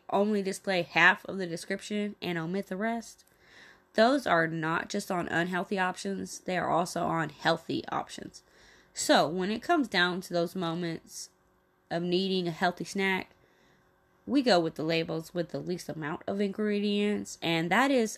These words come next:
also in hopes that description was as genuine as possible.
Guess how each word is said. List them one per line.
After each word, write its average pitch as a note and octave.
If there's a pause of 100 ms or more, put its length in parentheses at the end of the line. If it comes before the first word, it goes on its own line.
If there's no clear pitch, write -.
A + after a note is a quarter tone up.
(100)
also F#3
in E3
hopes E3
that - (380)
description D#3+
was D3+
as D#3
genuine D3+
as -
possible. -